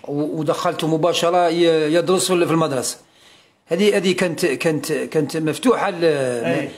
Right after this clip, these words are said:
Speaker 1: ما كانش هناك
Speaker 2: قبل الرقمنة
Speaker 1: آه،
Speaker 2: ديروا شحال
Speaker 1: ك-، كم الرقمنة وال-،
Speaker 2: أي.
Speaker 1: والمنظومة التربوية.
Speaker 2: أي.
Speaker 1: نعود إلى المنظومة التربوية، خصوصًا المنظومة التربوية.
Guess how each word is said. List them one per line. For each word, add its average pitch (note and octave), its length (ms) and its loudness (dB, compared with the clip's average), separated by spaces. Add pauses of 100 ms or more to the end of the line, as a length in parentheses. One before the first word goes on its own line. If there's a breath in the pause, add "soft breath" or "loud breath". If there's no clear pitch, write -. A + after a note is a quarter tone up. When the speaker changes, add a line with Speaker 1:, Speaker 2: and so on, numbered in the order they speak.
Speaker 1:
ما F#3+ 60 0
كانش A#3+ 400 0
هناك G#3+ 300 2
Speaker 2:
قبل F#3+ 300 0
الرقمنة A#3+ 540 0
Speaker 1:
آه، C4+ 160 0
Speaker 2:
ديروا C4 180 0
شحال A#3+ 420 -4
Speaker 1:
ك-، - 60 -12
كم F#3+ 180 2
الرقمنة E3+ 1000 2
وال-، E3 260 0
Speaker 2:
أي. D#3 80 0 (360 loud breath)
Speaker 1:
والمنظومة E3+ 500 0
التربوية. D#3+ 600 0
Speaker 2:
أي. A2 60 -2
Speaker 1:
نعود G3+ 320 0
إلى A3+ 120 2
المنظومة G3 360 0
التربوية، F3+ 320 2
خصوصًا F3+ 340 0
المنظومة F3 340 0
التربوية. D#3 540 0